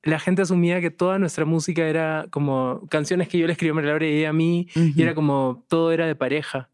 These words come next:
Speaker 2: Claro.
Speaker 1: Y es algo que poco a poco como, como nos fuimos como sacando a la fuerza, ¿no?
Speaker 2: Sí.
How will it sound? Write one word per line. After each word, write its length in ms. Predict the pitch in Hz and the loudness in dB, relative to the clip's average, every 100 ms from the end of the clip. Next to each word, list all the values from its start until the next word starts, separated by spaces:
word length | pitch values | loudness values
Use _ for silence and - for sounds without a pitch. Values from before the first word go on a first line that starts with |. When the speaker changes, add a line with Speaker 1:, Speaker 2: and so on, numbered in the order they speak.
| _ | _
Speaker 2:
Claro. 260 | - 147 127 - _ _ | -2 -2 -2 -10 _ _
Speaker 1:
Y 140 | 160 156 | 0 2
es 100 | 180 | 2
algo 160 | 190 | 0
que 100 | 175 | 0
poco 220 | 156 165 | 0 0
a 60 | 180 | 0
poco 260 | 175 180 180 | 0 0 0
como, 580 | 170 143 127 123 131 - _ _ | 0 0 0 -2 -4 -12 _ _
como 260 | 147 143 | -2 0
nos 180 | 139 131 | 0 -4
fuimos 680 | - 160 165 170 156 - - _ _ _ _ _ _ _ | -2 0 2 0 -2 -8 -12 _ _ _ _ _ _ _
como 200 | 151 131 | -2 -2
sacando 500 | - 127 160 180 190 | -2 -2 -2 0 0
a 40 | |
la 120 | 170 | 0
fuerza, 420 | - 170 180 - 131 | -2 -2 -2 -6 -6
¿no? 200 | 131 226 _ _ | -8 -8 _ _
Speaker 2:
Sí. 260 | - 156 | -4 -4